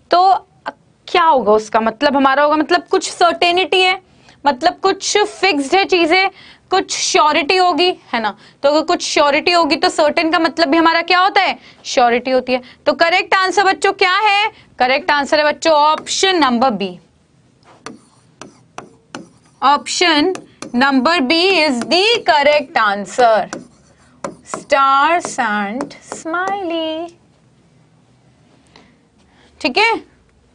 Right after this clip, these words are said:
चलो आते हैं अगाला डे। अच्छा, पता है कॉलेजेस में क्या होता है, जो इंडिया के बाहर जो कॉलेजेस होते हैं ना, वहाँ पर एक गाला डे भी होता है।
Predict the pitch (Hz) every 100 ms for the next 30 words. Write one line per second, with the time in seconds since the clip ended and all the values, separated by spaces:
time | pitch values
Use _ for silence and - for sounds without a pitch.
0 | _ _ - 247 254 247 247 302 330 285
1 | 240 233 220 262 294 285 415 427 427 427
2 | 415 392 381 359 339 311 277 247 - -
3 | - _ 240 254 254 254 285 240 214 214
4 | 233 220 262 262 254 247 208 226 247 269
5 | 262 - 220 208 220 226 262 214 202 190
6 | 247 254 247 202 202 196 226 220 202 240
7 | 269 240 208 226 240 190 190 180 185 185
8 | 180 196 175 165